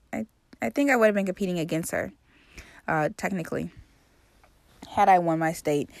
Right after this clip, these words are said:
and knew what I was doing when I got on that stage for the very first time. Miss Illinois Teen U S A is my very first pageant, you guys. Pray for me. I know I didn't have the best introduction to what a pageant was 'cause I should have came more prepared.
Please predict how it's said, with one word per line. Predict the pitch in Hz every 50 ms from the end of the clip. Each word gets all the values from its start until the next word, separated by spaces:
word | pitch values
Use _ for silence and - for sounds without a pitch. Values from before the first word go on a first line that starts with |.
| - -
and | - 180 175 175
knew | 170 165 160
what | 165 160
I | 156 151
was | 156 175
doing | 160 170 156 151 151
when | 156 147
I | 156
got | - - 147 151
on | -
that | 147 151 170
stage | - - 147 127 123 135 131 - - - - - _
for | - - 165
the | 165
very | 175 165 147 143 165
first | - - - - -
time. | - - - 65 71 - - - _ _ _ _ _ - - _ -
Miss | 196 208 233
Illinois | - - 208 208 196 196 190 190
Teen | - - 185 170
U | 165 160
S | 160 - -
A | 170 165
is | 170 - -
my | 165 151 160
very | 160 165 165 165 160
first | 165 - 165 165 - -
pageant, | - - - - 165 180 - -
you | 165 156
guys. | 165 156 151 151 147 165 - - - - - - - -
Pray | - - 190 185 190
for | - 180
me. | 180 170 165 165 175 - - - - - - - -
I | 170 175
know | 170 170 160
I | 160 160
didn't | 151 156 180
have | 180 156 - - - - - - _ -
the | - - 175 170
best | 175 175 165 175 - -
introduction | - 175 185 - 175 165 151 151 - - 165 165
to | - 185
what | 170 156 156
a | 156
pageant | - - 180 180 180 180 160 151
was | - 151 156 -
'cause | - 185 165 165 - - - - - - - - - - - -
I | - 185
should | - 202 180
have | 170 -
came | - 175 160 156 151 147 165 180 - - -
more | - - 180 170 156 151
prepared. | 156 165 156 - 185 143 139 131 127 127 143 175